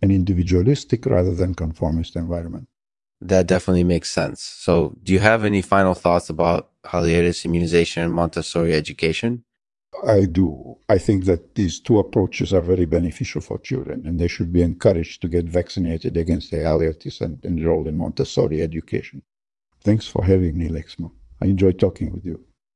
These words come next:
Speaker 2: Thanks for listening. If you enjoyed this interview, be sure to check out my other episodes.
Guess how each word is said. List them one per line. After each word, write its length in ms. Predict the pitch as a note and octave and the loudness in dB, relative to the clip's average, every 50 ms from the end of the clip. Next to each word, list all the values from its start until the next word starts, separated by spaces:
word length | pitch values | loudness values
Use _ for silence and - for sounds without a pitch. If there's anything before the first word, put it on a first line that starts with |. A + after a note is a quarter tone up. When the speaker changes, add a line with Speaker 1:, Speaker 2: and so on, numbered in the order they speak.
| _ _ _ _ _ _ _ _ _ _ _ _ _ _ _ _ _ _ _ _ _ _ | _ _ _ _ _ _ _ _ _ _ _ _ _ _ _ _ _ _ _ _ _ _
Speaker 2:
Thanks 260 | - G2 G2 F2 - | -6 -6 -6 -6 -6
for 120 | - F#2+ | -6 -4
listening. 480 | F2+ F2+ F2 - - F2+ E2 E2 D#2 - _ _ _ - | -4 -2 -4 -4 -6 -8 -8 -10 -10 -14 _ _ _ -12
If 160 | - F2+ - | -10 -2 2
you 100 | G#2+ G#2+ | 4 4
enjoyed 380 | G#2 G2+ - G#2+ A2 A#2 A2+ G2 | 4 6 8 8 8 8 8 6
this 180 | A2 G2+ - | 2 2 4
interview, 380 | A2+ A2 A2 G2+ G2+ G#2+ G#2+ F#2+ | 4 4 6 6 4 4 4 2
be 100 | F2 F#2+ | 0 -2
sure 340 | D#2+ - - - G#2+ G#2 G#2 | -4 -2 0 2 4 4 2
to 160 | - - E2+ | 0 -4 -8
check 300 | - - - F#3+ - - | -6 -4 -2 -2 0 2
out 180 | F#2+ F#2 F2+ | 2 2 2
my 140 | - - E2+ | 2 0 -2
other 320 | - - F#2+ F#2 F2 F2 D#2 | -2 -2 -2 -2 -2 -2 -2
episodes. 640 | D#2+ F2 - - - - D#2 D2+ D2+ - - - | -2 -4 -6 -8 -10 -8 -6 -6 -6 -8 -12 -20